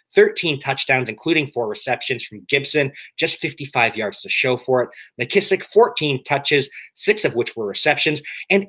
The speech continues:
eighty-three yards. So those Gibson-McKissic splits are ugly and just a perfect representation of how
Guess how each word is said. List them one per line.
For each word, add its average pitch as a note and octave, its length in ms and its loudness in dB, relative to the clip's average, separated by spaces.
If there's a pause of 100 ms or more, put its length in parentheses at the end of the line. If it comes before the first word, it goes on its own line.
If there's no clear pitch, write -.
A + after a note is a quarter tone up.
eighty-three F#3+ 960 0
yards. G2 420 -4
So A#2 340 -2
those F#3+ 240 8
Gibson-McKissic C#3 800 0
splits - 380 -4
are G#2 260 -6
ugly D#3+ 500 4 (220)
and D3+ 180 2
just F#3+ 180 2
a D#4+ 40 -4
perfect G#3+ 400 2
representation E3+ 640 0
of - 60 -12
how C#3 220 -4